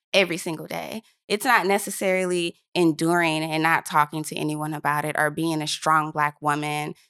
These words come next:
It's being able to persist and, and, and de-, be determined to have joy in your life while also wielding that anger,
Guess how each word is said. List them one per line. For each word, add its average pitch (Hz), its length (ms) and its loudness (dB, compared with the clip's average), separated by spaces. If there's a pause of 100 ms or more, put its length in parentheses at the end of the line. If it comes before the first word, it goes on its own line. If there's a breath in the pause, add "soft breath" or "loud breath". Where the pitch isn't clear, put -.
It's 196 180 0
being 202 260 2
able 185 280 0
to 180 360 0 (360)
persist 208 800 -4 (300)
and, 170 480 -4
and, 160 400 -4
and 165 320 -6 (240)
de-, 170 140 -2 (180)
be 214 120 -4
determined 175 800 0
to 180 80 -8
have 156 420 0
joy 165 320 -2
in 160 200 -4
your 147 160 -4
life 151 340 -2
while 156 180 6
also 160 380 2
wielding 151 440 0
that 143 200 -4
anger, 151 540 -2